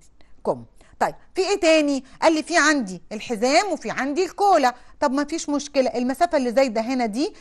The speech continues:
انا ممكن اخد فيها الحزام، والمسافة اللي زايدة تحتها انا ممكن اخد فيها مين؟ الكولا. يبقى هنا ده حزام وهنا الكولا.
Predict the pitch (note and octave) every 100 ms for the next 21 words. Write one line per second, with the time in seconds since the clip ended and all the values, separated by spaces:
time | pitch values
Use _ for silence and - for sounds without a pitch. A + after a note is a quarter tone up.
0 | - A3+ A#3 B3+ - G#3+ A3 G#3+ - A3
1 | - F#3 D#3+ D#3 D#3 - - - - -
2 | - - - - - - - - - -
3 | - - - - _ - - - - -
4 | - - - - - - - - - -
5 | - - - - - - D4+ F#4+ D4+ E4+
6 | E4 C4 A3 C4 A#3 G#3 E3+ - B3+ B3
7 | B3 - - G#3 A3 A#3 A3 A3 G3+ -
8 | A3 G3+ F#3 F#3+ F#3+ E3+ - - - -
9 | - - - - - - - - - -
10 | - - - - - C4 - F3+ C#3+ C#3+
11 | - - A3+ G3+ A3+ G3+ F3+ F#3 - -
12 | - - - - D#3+ D#3 F#3 C4 A4+ -
13 | - - F3 F#3+ F#3 F#3+ - - - -
14 | - - - B3 - E3 D3